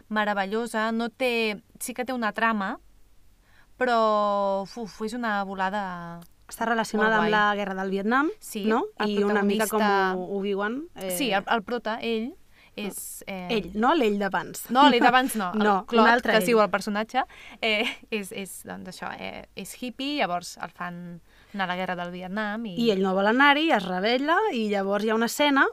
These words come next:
Speaker 2: que és com acaba la primera part, on
Speaker 1: S-
Speaker 2: ell i tot l'elenc es despullen
Speaker 1: Sí.
Speaker 2: davant de la policia per protestar.
Speaker 1: Correcte.
Speaker 2: I això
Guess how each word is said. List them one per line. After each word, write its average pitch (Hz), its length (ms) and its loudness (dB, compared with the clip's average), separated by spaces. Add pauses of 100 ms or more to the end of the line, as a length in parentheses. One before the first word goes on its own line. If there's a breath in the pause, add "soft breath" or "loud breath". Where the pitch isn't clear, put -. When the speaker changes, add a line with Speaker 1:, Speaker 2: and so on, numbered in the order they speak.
(160)
Speaker 2:
que - 80 -6
és - 80 -6
com 208 140 0
acaba 208 240 2
la 202 80 0
primera 208 320 0
part, 294 220 6
on 294 120 4
Speaker 1:
S- - 600 -6
Speaker 2:
ell 226 280 2
i 208 120 -4
tot 202 180 -6
l'elenc 277 340 4
es 202 120 -2
despullen 240 500 4 (760)
Speaker 1:
Sí. 208 340 -6
Speaker 2:
davant 214 260 4
de 220 60 6
la 226 100 6
policia 220 460 2
per 240 120 0
protestar. 180 520 -8 (280)
Speaker 1:
Correcte. 262 520 -2 (840 soft breath)
Speaker 2:
I 226 100 2
això 208 380 4